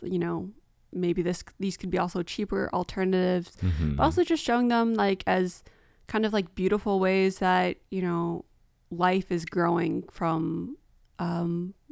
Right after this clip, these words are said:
Speaker 1: yeah, from a life that has ended. So I think that's
Speaker 2: Yeah.
Speaker 1: something, another good way to sort of promote this, um, initiative.
Speaker 2: Yeah, but it's just,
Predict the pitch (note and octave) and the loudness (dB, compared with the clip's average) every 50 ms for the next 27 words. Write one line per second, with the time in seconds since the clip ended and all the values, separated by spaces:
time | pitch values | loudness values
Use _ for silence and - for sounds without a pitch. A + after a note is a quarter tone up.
0 | - - A#3 D4 E4 - - - F#3 F#3 F#3 F3+ F3+ F3+ F#3+ - _ - - - | -6 -2 -2 0 0 -2 -2 -2 -2 -2 0 -2 -4 -6 -8 -12 _ -20 -20 -20
1 | - _ _ _ _ _ - F#3+ F#3 F#3 E3+ F3 F3 F#3 - - G3 F3+ E3+ E3+ | -20 _ _ _ _ _ 0 2 2 4 4 2 2 2 0 -2 -4 -4 -2 -4
2 | - - E3+ F3 - - - - - - G3+ F#3 F#3+ D#2+ D#2 D#2 D#2+ F2 E2+ D#2 | -4 -4 -4 -4 -4 -6 -10 -14 -14 -10 -6 -4 0 2 4 6 6 6 6 6
3 | D2+ D2 - - - F#3 F3+ F3+ F3+ F3+ - - _ - F#3+ G3 F#3 F3+ F#3 F#3 | 6 4 4 4 2 2 2 2 2 0 -2 -4 _ -2 0 2 2 2 2 0
4 | F3 E3+ - F#3+ G3 F#3+ G3 G3 G3 F#3 - - - F3 F3 F3+ F3 - F#3 F3+ | 0 0 0 0 2 4 4 4 4 2 0 -2 0 2 2 2 2 0 -2 -2
5 | F3+ F3 - - - F3+ F3 E3 - - - - F#3 - - - - - - - | -4 -4 -6 -4 -2 0 0 0 0 -2 -6 -8 -8 -10 -14 -18 -20 -12 -8 -8
6 | F#3 F3+ F3+ F#3 F#3 G3 F#3+ - - - - F#3+ F#3 - F#3 - G#3+ - - - | -6 -4 -4 -4 -4 -6 -6 -8 -10 -6 -4 -4 -2 -2 -4 -6 -6 -8 -8 -10
7 | - - - - - - - E2+ F2+ E2+ D2 C#2+ D2 D2 C#2 - - G#2 G#2 - | -12 -20 -20 -16 -6 2 4 6 6 6 6 4 0 -2 0 2 4 4 4 4
8 | F#2+ F2 - - B2+ - - - - | 2 0 0 -2 -4 -4 -6 -12 -16